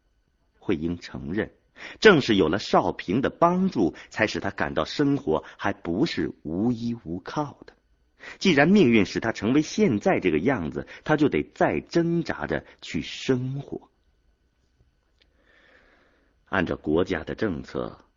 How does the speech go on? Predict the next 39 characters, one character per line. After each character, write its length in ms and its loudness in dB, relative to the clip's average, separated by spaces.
慧 220 4
英 220 2
不 280 0
久 440 -8
就 160 0
顶 400 -4
替 220 -6
死 380 -8
去 220 -6
的 120 -6
丈 340 -10
夫， 320 -12
被 140 2
矿 400 -6
上 260 -10
录 220 -2
用 200 -8
为 160 -8
正 360 -12
式 300 -14
工 300 -6
人。 180 -16
随 280 8
之 160 2
而 220 0
来 240 -2
的 160 -2
是， 160 -4
她 160 -4
母 300 0
子 160 0
俩 340 -4
都 220 4
吃 280 -6
上 180 -8
了 120 -12
国 340 -4
库 300 -6
粮。 300 -14